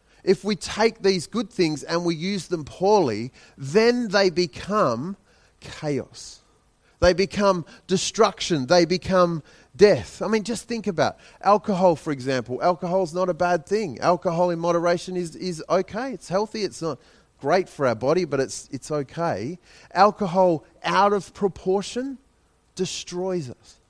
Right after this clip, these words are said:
destroys our body, destroys everything. You look at drugs, we look at opium-based drugs. These things used well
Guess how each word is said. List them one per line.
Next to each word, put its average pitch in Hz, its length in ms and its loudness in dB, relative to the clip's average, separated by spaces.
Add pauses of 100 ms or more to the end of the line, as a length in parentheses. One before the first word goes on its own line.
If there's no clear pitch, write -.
(340)
destroys 190 720 -2
our 170 120 4
body, 170 240 2
destroys 170 600 -4
everything. 165 560 -6 (240)
You 208 140 -6
look 226 300 -2
at 202 140 2 (360)
drugs, 165 400 4
we 175 60 2
look 185 180 0
at 170 120 -2
opium-based 165 920 0
drugs. 175 380 2
These 196 240 -2
things 190 340 -4
used 175 440 -6
well 170 480 0